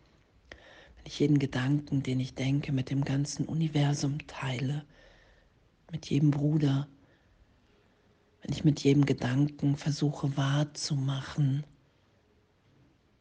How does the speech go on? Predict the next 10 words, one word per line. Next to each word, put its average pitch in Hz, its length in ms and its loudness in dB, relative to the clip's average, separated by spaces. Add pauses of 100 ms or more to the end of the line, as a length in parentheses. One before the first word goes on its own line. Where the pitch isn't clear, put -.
(1160)
was - 200 -4
will 139 140 2
ich 135 160 -2
dann 135 240 0
denken? 147 680 0 (1160)
Und 135 640 4 (720)
dass - 200 -6
wir 147 80 4
Gedanken 151 800 4
denken, 139 880 4